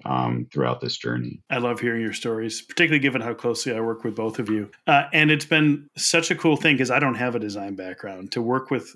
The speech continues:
Speaker 2: folks like you and be able to dive into topics like this, specifically as we turn our attention to inclusive design. I think, uh, I, again, I don't come from an interior design background. I think there's generally a mentality that we should accommodate people with unique needs.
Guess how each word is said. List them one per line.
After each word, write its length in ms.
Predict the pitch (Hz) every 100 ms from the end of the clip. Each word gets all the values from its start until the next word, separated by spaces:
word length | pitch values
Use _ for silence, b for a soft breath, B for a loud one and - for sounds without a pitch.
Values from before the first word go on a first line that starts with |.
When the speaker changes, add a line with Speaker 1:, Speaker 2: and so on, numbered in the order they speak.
| -
Speaker 2:
folks 260 | 135 123
like 200 | 127 113
you 220 | 123 123 110
and 180 | 101 _ -
be 120 | 135
able 200 | 131 127
to 100 | 120
dive 400 | 113 113 113 110
into 260 | 160 120 104
topics 500 | - 117 - 113 117
like 260 | 101 -
this, 340 | 107 101 - - _
specifically 880 | - - 156 - 220 220 214 175 156
as 160 | 147 123
we 120 | 127
turn 260 | - 143 131
our 100 | 120
attention 460 | - 131 - 127
to 140 | - 123
inclusive 500 | 110 135 127 123 110
design. 480 | 104 107 98 98 _ _ -
I 120 | 170
think, 460 | 165 240 247 - - _ _ _ -
uh, 40 |
I, 220 | 147 147 135 143
again, 280 | 135 131
I 100 | 117
don't 160 | 127 131
come 180 | 143 131
from 140 | 127
an 60 | 120
interior 260 | 117 131
design 280 | 117 113 110
background. 400 | 113 117 - 110
I 80 | 135
think 140 | 175 220
there's 220 | 208 123
generally 360 | - 180 165
a 60 | 139
mentality 680 | 120 110 139 135 101 98 110 b -
that 300 | 139 131 131
we 140 | 135 131
should 240 | - 127 135
accommodate 580 | - 131 135 127 131 -
people 380 | 123 - 123
with 220 | 113 113 123
unique 340 | 117 113 110
needs. 480 | 117 101 101 -